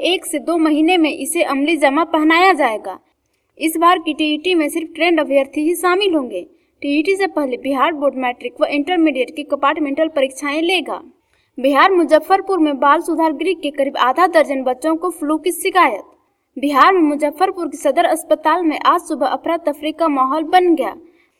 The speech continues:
दरअसल मुजफ्फरपुर बाल सुधार गृह के करीब आधा दर्जन बच्चे बीमार हो गए, जिनको उपचार के लिए यहाँ लाया गया।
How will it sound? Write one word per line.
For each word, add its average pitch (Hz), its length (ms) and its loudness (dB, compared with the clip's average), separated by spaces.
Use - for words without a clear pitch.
दरअसल 262 320 0
मुजफ्फरपुर 277 720 0
बाल 269 180 4
सुधार 311 320 -4
गृह 277 180 -4
के 359 160 -4
करीब 262 300 -2
आधा 247 280 -2
दर्जन 320 360 0
बच्चे 269 300 -4
बीमार 349 400 2
हो 277 100 2
गए, 202 220 -8
जिनको 262 360 0
उपचार 302 400 4
के 320 160 -6
लिए 285 160 0
यहाँ 285 240 0
लाया 330 300 4
गया। 247 260 -6